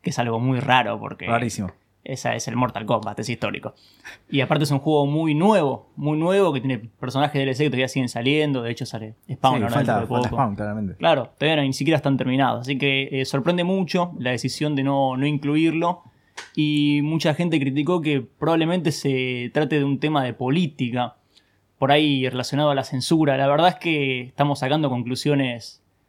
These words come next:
Speaker 1: así muy arriesgadas porque no, no hay, no hay material así definido que te diga,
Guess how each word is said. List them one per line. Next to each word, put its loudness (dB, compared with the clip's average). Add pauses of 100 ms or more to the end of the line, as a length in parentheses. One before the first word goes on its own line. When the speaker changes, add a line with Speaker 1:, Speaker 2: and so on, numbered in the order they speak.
(380)
Speaker 1:
así -2
muy 2
arriesgadas 4
porque -6
no, 0
no 0
hay, 2
no -2
hay 2
material 0
así -2
definido 0
que -4
te -4
diga, 2